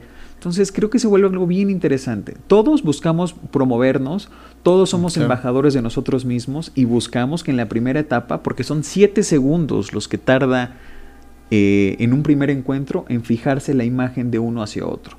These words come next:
Speaker 1: Son los mismos segundos que le tarda a un animal saber si eres, si eres di-, si es digno de que te ataque o no te ataque.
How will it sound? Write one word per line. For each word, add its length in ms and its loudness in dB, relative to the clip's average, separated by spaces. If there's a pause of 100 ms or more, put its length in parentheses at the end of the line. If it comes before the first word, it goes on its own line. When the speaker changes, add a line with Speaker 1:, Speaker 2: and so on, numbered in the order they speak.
Speaker 1:
Son 180 0
los 140 2
mismos 300 -2
segundos 460 -2
que 120 -2
le 100 0
tarda 300 0
a 20 0
un 100 -2
animal 480 -2 (360)
saber 340 0
si 120 2
eres, 280 4
si 200 2
eres 240 0
di-, 160 2
si 160 4
es 120 2
digno 340 -2
de 100 0
que 100 -4
te 100 -4
ataque 440 -2
o 100 -4
no 160 -4
te 80 -6
ataque. 380 -8